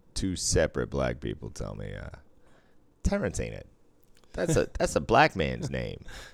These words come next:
Speaker 2: That's not a white boy name.
Speaker 1: Twice. N-, unconnected, unrelated. <laughs>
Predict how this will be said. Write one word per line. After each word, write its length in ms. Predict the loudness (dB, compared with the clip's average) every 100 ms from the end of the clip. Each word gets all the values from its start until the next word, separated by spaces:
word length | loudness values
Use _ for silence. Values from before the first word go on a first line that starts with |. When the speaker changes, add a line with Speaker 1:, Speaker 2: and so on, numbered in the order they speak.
| -12
Speaker 2:
That's 200 | -12 -6
not 120 | -4
a 40 | -2
white 280 | 0 -2 -2
boy 220 | -4 -2
name. 240 | -2 -2
Speaker 1:
Twice. 460 | 2 4 4 2 -10 -12
N-, 100 | -10 0
unconnected, 720 | 0 2 0 0 -2 -4 -6
unrelated. 720 | -2 0 2 4 4 2 -4 0
<laughs> 80 | 0